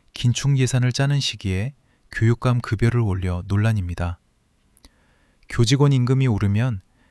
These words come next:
경영진 보수도 함께 조정되는 계약 조항 때문이라고 합니다. 우리 한인사회 소식으로 넘어가 보겠습니다. 박영선 재정경제부 전략경제자문단 위원장이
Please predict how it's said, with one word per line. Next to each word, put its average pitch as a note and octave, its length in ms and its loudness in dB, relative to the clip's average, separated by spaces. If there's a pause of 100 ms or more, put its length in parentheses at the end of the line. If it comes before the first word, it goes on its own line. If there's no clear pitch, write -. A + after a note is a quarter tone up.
(100)
경영진 C3 580 2
보수도 G#2 520 -2
함께 C#3+ 400 -4
조정되는 G#2 640 -2 (280)
계약 G2+ 360 -2
조항 F#2+ 300 0
때문이라고 B2 540 -2
합니다. F2+ 420 -6 (1800)
우리 A2+ 240 2
한인사회 D#3 560 2
소식으로 F#2 560 -4
넘어가 G#2+ 320 2
보겠습니다. F2+ 720 -4 (1120)
박영선 C3+ 600 2
재정경제부 A#2+ 1040 0
전략경제자문단 G#2+ 1200 0
위원장이 G2+ 720 0